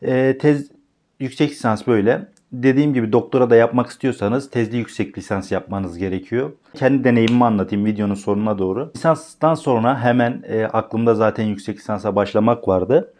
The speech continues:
Birçok üniversitenin, zaten bizim bölümde çok bir yüksek lisans okul olmadığı için birkaç tane üniversiteye başvurdum.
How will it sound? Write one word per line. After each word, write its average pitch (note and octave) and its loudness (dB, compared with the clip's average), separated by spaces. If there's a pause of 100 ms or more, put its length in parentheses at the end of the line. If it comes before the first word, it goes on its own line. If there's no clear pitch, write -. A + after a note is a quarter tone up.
(140)
Birçok D3 -2
üniversitenin, C3+ 0
zaten B2+ 2
bizim C3 0
bölümde B2+ 4
çok - -8
bir B2+ 0
yüksek A#2 -4
lisans B2 -6
okul B2+ -2
olmadığı A#2+ 0
için C#3 -4
birkaç C3 -2
tane B2 -2
üniversiteye A2+ 0
başvurdum. F#2+ -6